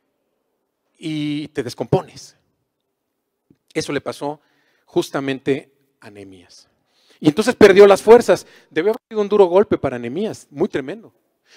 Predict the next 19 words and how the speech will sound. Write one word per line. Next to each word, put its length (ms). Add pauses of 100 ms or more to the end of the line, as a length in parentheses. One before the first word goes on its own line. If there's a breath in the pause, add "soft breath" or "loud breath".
Porque 340
los 160
muros 340
ofrecían 560 (160 soft breath)
seguridad, 720 (380)
pero 220
ya 240
esa 160
seguridad 400
no 80
estaba. 420 (360 soft breath)
Las 180
puertas 460 (420)
lograban 420
ciudad, 420 (180)
c-, 220
cercar 460
la 80
ciudad 320